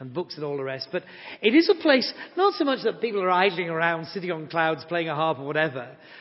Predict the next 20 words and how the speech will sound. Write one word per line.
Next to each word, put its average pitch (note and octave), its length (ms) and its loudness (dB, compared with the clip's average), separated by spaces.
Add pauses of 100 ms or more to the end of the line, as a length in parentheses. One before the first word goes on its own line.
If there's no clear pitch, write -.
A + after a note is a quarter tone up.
(140)
but G#3+ 120 2
it A3+ 60 -4
is G#3+ 100 -6
a A3+ 40 2
place B3+ 360 -2
of F3 180 -4
great A#3 460 6
rejoicing, D#3+ 580 -4 (140)
of D#3 320 0 (200)
praise, A#3+ 880 4 (180)
of G3+ 120 0
exuberance, F3 1080 2 (140)
of G3 160 -6
delight, A3 640 4
of F3+ 80 -6 (140)
joy, G3+ 580 2 (180)
a C4 60 -2
place F4 380 0
of A3+ 60 -8
singing. A3 340 -6